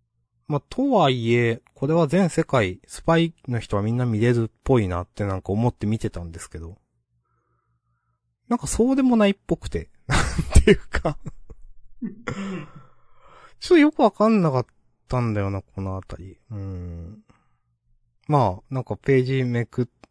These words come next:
ちょっと順番前後するかもですけど、ページめくっていくと、なんか、うーん、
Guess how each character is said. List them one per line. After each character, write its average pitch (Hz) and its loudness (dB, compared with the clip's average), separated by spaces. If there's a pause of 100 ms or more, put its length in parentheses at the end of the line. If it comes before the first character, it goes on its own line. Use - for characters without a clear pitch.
(120)
ち - 0
ょ 185 2
っ 120 -2
と - -16
順 185 2
番 208 4
前 226 4
後 151 0
す - -6
る 123 -2
か - -6
も 101 -4
で 95 -4
す - -16
け 98 -4
ど、 92 -6 (840)
ペ 165 2
ー 165 4
ジ 165 -2
め 143 2
く - -6
っ 147 -4 (380)
て 156 0
い 151 -4
く - -20
と、 165 -2
な 127 0
ん 110 -4
か、 95 -6 (2000)
う 120 -10
ー 101 -6
ん、 95 -14